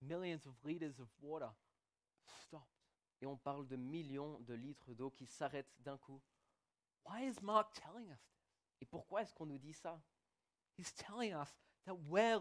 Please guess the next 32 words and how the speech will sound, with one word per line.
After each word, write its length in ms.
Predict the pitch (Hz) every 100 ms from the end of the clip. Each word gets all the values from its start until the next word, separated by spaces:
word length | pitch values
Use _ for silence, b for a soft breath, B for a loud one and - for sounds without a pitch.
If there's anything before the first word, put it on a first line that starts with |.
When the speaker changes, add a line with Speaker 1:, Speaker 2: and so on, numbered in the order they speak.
| 156
Speaker 1:
looking 360 | 185 240 - 127 117 _ _ _ _
at 60 | -
the 80 | 156
Son 320 | - 202 202
of 100 | 185 -
God. 140 | 151 _ _ _ _ _ _ _ _ -
Speaker 2:
Car 180 | 160
en 80 | 147
fait, 260 | 139 170 -
on 140 | 147 147
indique 520 | 139 147 165 - - _ _ _ _
qu'on 140 | 143
est 40 | 143
en 140 | 143
train 220 | - 156
de 100 | 135
lire 320 | 127 139 160 156 _ _ -
par 120 | 131
rapport 240 | 127 143
au, 200 | 135 123 - _ _ _ _
au 80 | 135
Fils 300 | - 160 135
de 100 | 127
Dieu. 300 | 110 131 113 - _ _ _
Speaker 1:
He 220 | 196 226 233
is 200 | 233 -
the 100 | 190
Son 300 | - 196 214
of 100 | 196
God, 180 | 180 - b _
proven 580 | - - 262 240 190 147 - _ _ - -
by 280 | 185 190